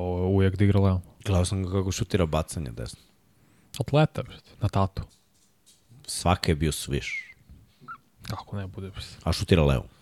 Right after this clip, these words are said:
Speaker 1: A, pa zove, jeste.
Speaker 2: Bolesno.
Speaker 1: Kažem, zbog talenta koji imaju i play-off iskustvo, meni su Clippersi najopasniji. Jer ako su zdravi,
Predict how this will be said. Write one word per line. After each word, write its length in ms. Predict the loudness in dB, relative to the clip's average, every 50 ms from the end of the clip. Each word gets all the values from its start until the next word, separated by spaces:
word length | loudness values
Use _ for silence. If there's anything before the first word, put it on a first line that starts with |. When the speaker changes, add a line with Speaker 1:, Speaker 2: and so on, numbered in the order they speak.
| _ _ _ -20 -20 -20 -20 _ _
Speaker 1:
A, 260 | -2 4 6 6 6 6
pa 140 | 4 0
zove, 160 | -2 -2 -4 -4
jeste. 320 | -4 -6 -6 -6 -8 -10
Speaker 2:
Bolesno. 380 | -8 -8 -10 -10 -12 -16 -20 _ -20 -20 -20 -20 -20 -20 _ -20 -20 -20 -20 _ _ -20 -20 -18
Speaker 1:
Kažem, 480 | -4 4 4 4 4 4 0 -4 -4 -6 -8 _ -12
zbog 280 | -4 -4 -4 -4 -2
talenta 440 | 2 4 4 6 6 4 2 0 -2
koji 260 | -2 2 2 4 6
imaju 280 | 6 6 6 8 8 6
i 60 | 6
play-off 340 | 6 6 6 8 8 6 4
iskustvo, 360 | -2 2 2 2 2 4 2
meni 120 | 2 2 2
su 100 | 0 2
Clippersi 420 | 2 2 4 4 2 2 4 2
najopasniji. 500 | 2 2 2 2 0 -2 -2 0 0 4
Jer 80 | 6 6
ako 240 | 6 6 4 0
su 140 | -2 -2 -2
zdravi, 520 | -2 4 8 8 8 8 8 6 4 2